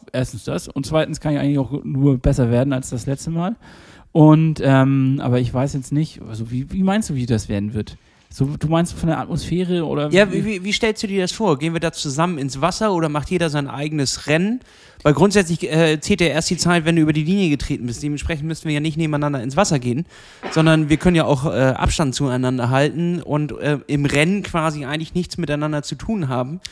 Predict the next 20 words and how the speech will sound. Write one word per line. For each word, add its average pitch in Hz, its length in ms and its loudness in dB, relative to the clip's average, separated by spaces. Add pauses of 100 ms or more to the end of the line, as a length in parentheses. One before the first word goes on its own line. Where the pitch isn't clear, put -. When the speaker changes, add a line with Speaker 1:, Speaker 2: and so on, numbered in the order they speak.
Speaker 1:
Ich - 140 4
glaube, 208 200 6
das 208 120 6
ist - 60 -4
das 190 120 -2
Beste. 120 380 2 (580)
Speaker 2:
Das 190 140 -4
ist - 60 -4
das 202 120 -4
Beste? 240 380 -2
Speaker 1:
Ja, 147 280 6
ja, 151 240 -4
also 160 320 2
das - 260 -2
habe 185 100 0
ich 175 40 -2
mir 175 140 -2
auch 196 80 0
schon 170 140 -4
überlegt. 147 300 0